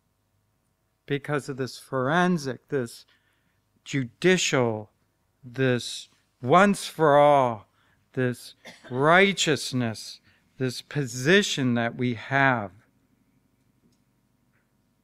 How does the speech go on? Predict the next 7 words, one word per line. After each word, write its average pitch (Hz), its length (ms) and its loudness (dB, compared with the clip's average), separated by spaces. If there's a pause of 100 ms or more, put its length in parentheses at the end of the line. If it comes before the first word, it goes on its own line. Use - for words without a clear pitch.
(380)
so - 160 -14
that 131 160 2
I 131 140 4
don't, 156 400 2 (300)
or 139 180 0
you 151 240 0
don't, 123 420 -4